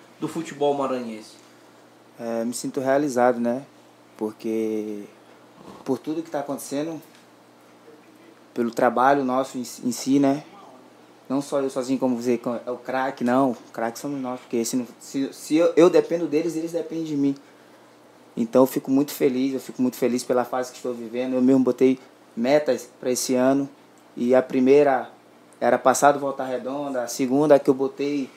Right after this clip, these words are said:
Speaker 2: era passar agora do Cruzeiro e ser campeão maranhense, porque eu mesmo já bati na trave duas vezes, três, né, com a Série B.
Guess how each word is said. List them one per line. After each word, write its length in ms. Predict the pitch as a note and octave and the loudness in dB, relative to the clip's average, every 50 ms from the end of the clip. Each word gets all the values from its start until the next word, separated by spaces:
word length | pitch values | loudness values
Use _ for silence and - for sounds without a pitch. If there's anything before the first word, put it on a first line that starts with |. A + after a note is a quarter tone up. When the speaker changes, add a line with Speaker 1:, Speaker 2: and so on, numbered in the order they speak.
| - - - - - - _ _ | -20 -20 -20 -20 -20 -20 _ _
Speaker 2:
era 180 | - B2 C3 C3 | 0 2 2 2
passar 400 | - D3+ C#3 B2+ - - D3 D#3 | 4 2 2 2 4 4 6 6
agora 260 | D#3 D3 D3 C#3 C#3 | 6 6 4 2 2
do 80 | C#3+ C#3+ | -2 -4
Cruzeiro 540 | - D3+ C3+ A#2+ B2+ C#3 D3+ D#3 D3 B2 C3 | -4 -4 -2 6 10 12 12 12 12 12 8
e 40 | |
ser 140 | B2+ - D3+ | 4 2 0
campeão 300 | D3 - C#3+ - D3 C#3+ | 0 0 -2 -2 -4 -2
maranhense, 560 | C#3 C#3 C3+ C3+ C3 C3 C3+ C#3+ C#3 C3+ - - | 0 0 0 0 0 0 -2 -2 -4 -6 -6 -6
porque 240 | C3+ C3 - - C3+ | -6 -6 -2 4 8
eu 160 | C#3+ D3+ D#3 | 8 8 8
mesmo 200 | D#3 D3+ D3+ D3+ | 6 2 -2 0
já 100 | D3+ C#3 | -2 0
bati 220 | B2+ C#3 C3 - D3 | 0 -2 -2 -4 -6
na 100 | C#3 C3+ | -8 -6
trave 240 | - C3+ C3+ C3 | -4 -2 -4 -2
duas 260 | B2 C#3+ D#3 D3+ C3+ C3 | -2 -2 -4 -4 -2 -2
vezes, 280 | C3+ C#3 D3 D3 - - _ _ _ _ _ _ - - - | -2 -2 -2 -4 -6 -12 _ _ _ _ _ _ -20 -8 0
três, 300 | - C#3+ D#3 F3 F3+ D#3+ | 6 8 8 10 8 6
né, 120 | D#3 E3 E3 | 4 0 -4
com 100 | - C#3 | -6 -8
a 40 | |
Série 220 | - - C#3 B2+ C3 | -4 -4 -2 -2 0
B. 260 | A#2+ B2 C3 C#3+ D3 | 2 4 4 4 4